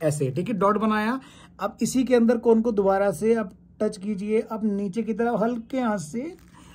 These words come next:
layer दे दो, ठीक है, ऐसे बनेगा finishing से ये। एक बार फिर से मैं repeat कर रहा हूँ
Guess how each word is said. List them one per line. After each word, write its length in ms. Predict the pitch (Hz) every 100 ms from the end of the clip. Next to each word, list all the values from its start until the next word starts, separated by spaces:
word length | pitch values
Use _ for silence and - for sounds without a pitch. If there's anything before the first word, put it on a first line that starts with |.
| -
layer 280 | 170 170 147
दे 140 | 143
दो, 160 | 135 143 143 - - - 190
ठीक 140 | 196
है, 160 | 254 226 - - -
ऐसे 240 | 240 277
बनेगा 340 | 214 170 165 202
finishing 400 | 190 165 160 160
से 160 | 151
ये। 180 | 147 147 - - - - - - - - - - - -
एक 180 | 190 214
बार 140 | 233 214
फिर 200 | 220 185
से 120 | 226
मैं 140 | 240
repeat 300 | 226 208 233
कर 180 | - 226
रहा 100 | 220
हूँ 200 | 233 285